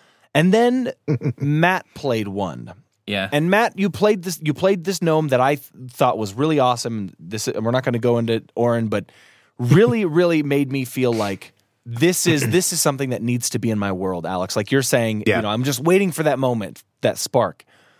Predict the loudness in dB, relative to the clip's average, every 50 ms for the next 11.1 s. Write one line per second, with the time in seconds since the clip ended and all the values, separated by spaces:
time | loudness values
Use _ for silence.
0 | _ _ _ -4 -2 -2 -2 -2 0 0 0 2 2 4 4 4 4 2 0 -2
1 | -4 -4 -2 -2 -2 -2 -4 -4 -2 0 0 0 2 2 2 2 0 0 -2 -4
2 | -4 -2 -2 -2 -2 -4 -8 -6 0 2 2 4 4 4 2 2 0 -4 -6 -8
3 | -12 _ _ _ _ _ _ _ _ _ _ -4 0 2 2 2 2 0 0 -2
4 | -2 -2 -4 -4 -4 -4 -4 -4 -4 -2 -2 -2 0 0 0 0 0 -2 -2 -4
5 | -6 -4 -4 -4 -4 -4 -4 -4 -4 -6 -4 -4 -2 -2 0 0 0 0 2 2
6 | 2 2 0 0 0 -2 -2 0 0 0 0 2 2 2 2 2 2 0 0 0
7 | 0 0 0 0 0 -2 -6 _ -12 -10 -10 -8 -6 -4 -4 -4 -4 -6 -8 -10
8 | -12 _ _ _ _ _ _ _ _ -2 0 0 0 0 -2 -2 -2 -2 -4 -6
9 | -8 -6 -6 -4 -2 0 0 2 2 0 0 0 -2 -4 -4 -6 -8 -14 -16 -18
10 | _ _ -4 -2 -2 -2 -4 -4 -6 -6 -8 -6 -4 -4 -2 0 2 2 4 4
11 | 4 4